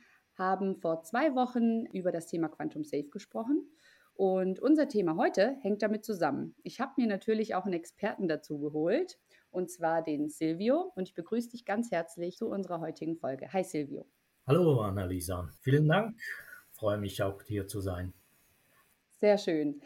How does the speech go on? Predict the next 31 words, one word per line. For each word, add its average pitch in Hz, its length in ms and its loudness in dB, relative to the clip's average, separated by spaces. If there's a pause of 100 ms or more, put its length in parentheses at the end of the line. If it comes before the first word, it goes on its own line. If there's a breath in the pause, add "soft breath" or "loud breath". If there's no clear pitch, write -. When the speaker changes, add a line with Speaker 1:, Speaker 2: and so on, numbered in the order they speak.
(380 loud breath)
Speaker 1:
Silvio, 339 460 6
mich 285 300 10
kennen, 302 340 8
äh, 220 180 8
unsere 226 300 6
Zuhörer 226 500 8
schon, 208 440 4
aber 214 180 2
dich 269 160 0
noch 214 160 4
nicht. 247 640 4
Daher 208 720 4
würde 277 120 2
ich 302 120 0
dich 226 180 -8
bitten, 269 480 6
ähm, 185 320 0
dich 269 160 -6
mal 311 140 4
vorzustellen. 240 680 0
Was 190 120 -8
machst 254 260 -2
du 247 80 0
so 220 560 2 (240 loud breath)
und 165 380 0
was 170 160 -4
hast 220 120 -6
du 214 60 -4
für 185 100 -4
eine 156 140 0
Rolle? 156 340 -2